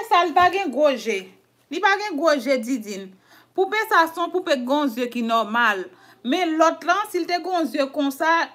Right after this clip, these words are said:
li t ap bat moun. Ben m lèm tout sa, lòt poupe a melaje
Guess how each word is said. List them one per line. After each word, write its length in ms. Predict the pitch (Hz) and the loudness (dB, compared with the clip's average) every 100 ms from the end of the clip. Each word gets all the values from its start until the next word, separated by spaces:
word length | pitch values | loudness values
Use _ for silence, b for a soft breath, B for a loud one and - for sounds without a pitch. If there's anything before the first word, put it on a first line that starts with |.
| _ - | _ -10
li 140 | 247 262 | -6 0
t 80 | |
ap 140 | 269 208 | 0 2
bat 240 | 226 214 | 0 -2
moun. 320 | 196 196 170 151 b b b b | -4 -10 -10 -12 b b b b
Ben 280 | 208 214 302 | -10 -2 2
m 40 | 269 | 2
lèm 220 | 294 254 | 2 0
tout 140 | 247 | -6
sa, 240 | 240 277 233 | -2 0 2
lòt 220 | 247 226 | 0 -4
poupe 280 | 262 226 233 | -8 -4 0
a 100 | 220 214 | 0 0
melaje 580 | 214 262 262 262 233 | 0 0 2 -2 -2